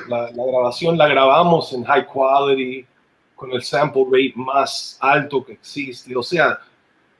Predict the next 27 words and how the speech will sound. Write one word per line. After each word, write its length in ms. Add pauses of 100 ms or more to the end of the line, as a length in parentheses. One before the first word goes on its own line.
(240)
le, 340
le, 340 (640)
le 180
dimos 380
mucho 360
amor 520
y, 260 (140)
y 140
le 420
prestamos 460
mucho 440
detalle 480
a 40
lo 160
que 60
estábamos 380
haciendo 460
sin 560
tener 340
que 120
tener 480 (800)
cantidad 480
de 60
micrófonos 1080
y 160
cantidad 720
de 580